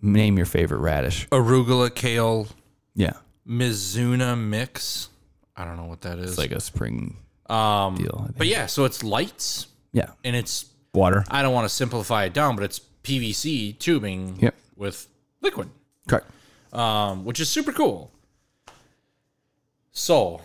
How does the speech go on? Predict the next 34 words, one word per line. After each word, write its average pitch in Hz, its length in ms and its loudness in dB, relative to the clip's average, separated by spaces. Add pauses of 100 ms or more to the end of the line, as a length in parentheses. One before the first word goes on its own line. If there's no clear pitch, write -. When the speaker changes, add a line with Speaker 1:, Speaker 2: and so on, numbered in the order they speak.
(120)
Speaker 2:
those 160 400 4
are 170 80 4
a 151 40 2
couple 151 360 0
of 131 80 2
my 120 800 2
early 120 440 0
favorites. 95 760 -2
The 120 220 -2
other 143 220 4
one, 107 240 0
if - 160 -6
you 104 120 -2
really 117 320 0
wanna 107 280 -2
get 95 240 -4
down 104 320 -2
to - 100 -8
brass 101 480 -2
tacks 101 480 -4
and 92 160 -10
being 101 340 -4
direct, 92 460 -4
and 117 180 -4
we 123 120 4
will 117 120 4
have 107 240 4
all 104 140 6
these 95 240 0
links 98 300 -2
in 95 60 -4
the 92 80 -2
show 123 240 0
notes, 98 440 0